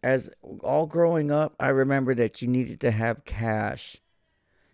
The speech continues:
You, and there was credit cards, but, you know, credit cards meant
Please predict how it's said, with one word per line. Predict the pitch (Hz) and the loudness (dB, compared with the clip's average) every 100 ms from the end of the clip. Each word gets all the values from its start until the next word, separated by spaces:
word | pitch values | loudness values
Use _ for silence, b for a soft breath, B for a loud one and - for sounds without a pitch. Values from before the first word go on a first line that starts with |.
| - | -6
You, | 127 139 | -4 -2
and | 131 123 | 0 2
there | 123 | 2
was | 120 - | 0 -4
credit | - 135 127 - | 0 2 2 -2
cards, | - 156 160 120 110 - | -4 2 4 4 0 -2
but, | 113 107 98 | -4 -4 -4
you | 135 | -2
know, | 131 113 110 - - | 0 -2 -4 -8 -8
credit | - 151 156 | -2 0 -2
cards | - 175 180 139 | -2 0 0 -2
meant | 127 143 151 | -4 -4 -4